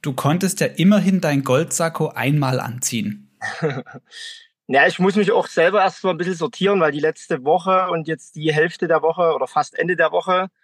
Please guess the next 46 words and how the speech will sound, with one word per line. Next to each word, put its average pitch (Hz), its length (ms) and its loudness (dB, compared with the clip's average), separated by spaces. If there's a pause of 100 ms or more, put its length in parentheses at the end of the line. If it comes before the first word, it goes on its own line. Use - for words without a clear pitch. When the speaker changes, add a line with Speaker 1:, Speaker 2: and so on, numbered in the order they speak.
Speaker 2:
äh, 156 220 4
für 160 140 -4
mich 175 240 -2
unheimlich 202 420 2
stressig 190 500 -4
waren 196 380 2
und 165 160 -6
auch 165 80 -4
sind, 208 420 0
weil 160 200 4
ich - 140 -8
hab 160 140 2 (580)
halt 135 160 0
wirklich 160 260 -6
so 175 120 -2
viele 175 240 -2
Sachen 180 520 2
zu - 120 -8
machen 175 300 4
im 170 140 -6
Kopf 190 320 -2
und 147 360 -2 (220)
da 123 100 0
habe 160 120 4
ich 185 80 2
auch 220 80 6
immer 208 140 4
gedacht, 196 280 0
die 185 80 -4
Rennen 185 240 2
gehen 202 160 2
schnell 190 240 -2
an 202 100 2
einem - 160 -4
vorbei 196 480 2
und, 196 380 -4
aber 151 180 0
nee, 175 180 4
das 202 200 -2
ist, - 240 -14
da 156 60 2
ist 151 120 -2
schon 190 140 -2
einiges 180 360 0
hängen 202 160 0
geblieben. 180 460 -4